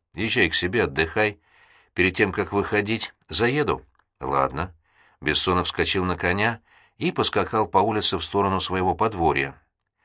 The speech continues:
Савельев зашёл во внутренний двор, откуда в обход дома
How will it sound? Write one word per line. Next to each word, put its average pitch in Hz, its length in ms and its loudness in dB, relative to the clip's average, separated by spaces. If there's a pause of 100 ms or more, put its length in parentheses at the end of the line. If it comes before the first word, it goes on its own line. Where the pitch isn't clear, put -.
(640)
Савельев 170 540 2
зашёл 135 400 2
во 123 140 4
внутренний 143 420 -2
двор, 90 400 0 (340)
откуда 87 460 -2
в 87 80 0
обход 85 380 -2
дома 113 400 0